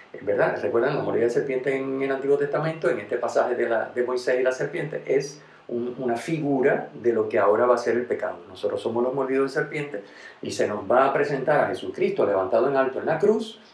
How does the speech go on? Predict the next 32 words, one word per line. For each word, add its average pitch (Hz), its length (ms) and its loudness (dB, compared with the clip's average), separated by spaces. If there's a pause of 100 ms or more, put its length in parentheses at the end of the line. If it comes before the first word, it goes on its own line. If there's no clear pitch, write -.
(120)
para 107 300 2
que 117 100 0
viendo 127 480 -2
a 104 60 -6
Jesucristo 190 640 -2
quedemos - 400 0
sanos. - 400 -6 (720)
Pero 175 360 4 (100)
fíjense 156 320 -2
que 123 80 0
no 127 80 2
es 143 80 0
viendo 151 320 0
de 139 80 2
mirar 120 360 4
con 117 140 0
los - 140 -6
ojos. 92 260 2 (840)
Eh, - 180 -6 (280)
vamos 107 340 -2
a 127 40 2
entrar 123 240 2
en 120 100 2
ese 117 200 -2
detalle 101 480 0
ahora 95 260 2
mismo. - 240 -12 (420)
Pero 131 140 4
recuerden 151 380 2
que 151 120 2
Jesús 180 380 -2
dice, 127 420 -2